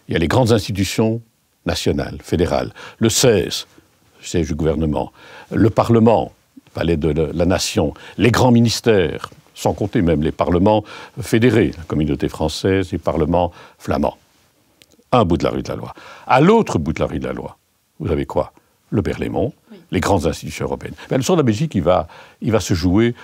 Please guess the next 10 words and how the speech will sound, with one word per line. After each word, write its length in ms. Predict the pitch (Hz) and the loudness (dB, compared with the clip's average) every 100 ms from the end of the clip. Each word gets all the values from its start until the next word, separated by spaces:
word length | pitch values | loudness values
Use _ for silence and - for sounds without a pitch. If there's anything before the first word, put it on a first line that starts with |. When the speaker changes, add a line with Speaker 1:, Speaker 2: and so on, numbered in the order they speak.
| - - | -12 0
Speaker 1:
entre 460 | 123 123 - - | 2 2 0 -2
ces 300 | 107 - 123 | 0 0 0
deux 420 | 107 76 110 113 110 _ _ | 0 2 4 4 0 _ _
pôles. 400 | - 147 95 73 - - - - | 4 4 4 0 -6 -14 -14 -6
Je 100 | - | 2
veux 80 | 139 | 4
dire 100 | 170 | 4
par 120 | 180 | 4
là 160 | 175 208 | 2 0
que 460 | - 151 135 117 | 2 4 4 4